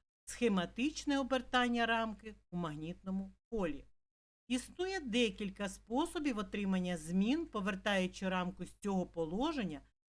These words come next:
на сто вісімдесят градусів. Зауважимо, що стрілка міліамперметра відхиляється, повертаючи рамки в тому ж самому напрямі ще на сто вісімдесят градусів.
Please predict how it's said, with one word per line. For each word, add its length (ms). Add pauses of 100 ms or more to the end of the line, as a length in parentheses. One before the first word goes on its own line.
на 180
сто 420 (180)
вісімдесят 720
градусів. 600 (340)
Зауважимо, 1000 (460)
що 180
стрілка 540
міліамперметра 1160
відхиляється, 1000 (540)
повертаючи 880
рамки 420
в 80
тому 420
ж 140 (140)
самому 460
напрямі 640 (120)
ще 420 (140)
на 120
сто 260
вісімдесят 520
градусів. 440